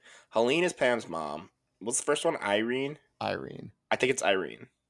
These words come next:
Speaker 2: Final answer?
Speaker 1: Yeah.
Speaker 2: It was Irene.
Speaker 1: Okay, let's go.
Speaker 2: What's the last name of Pam's temporary replacement, Kathy?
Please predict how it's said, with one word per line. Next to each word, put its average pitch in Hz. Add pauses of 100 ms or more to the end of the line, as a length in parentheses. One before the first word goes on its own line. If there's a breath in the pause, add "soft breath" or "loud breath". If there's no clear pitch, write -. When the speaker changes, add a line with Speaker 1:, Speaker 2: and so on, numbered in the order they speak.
(800)
Speaker 2:
Final 113
answer? 139 (420)
Speaker 1:
Yeah. - (1300)
Speaker 2:
It 107
was 110
Irene. 104 (1200)
Speaker 1:
Okay, 82 (160)
let's -
go. - (300)
Speaker 2:
What's 143
the 180
last 139
name 139
of -
Pam's 127
temporary 131
replacement, 117
Kathy? -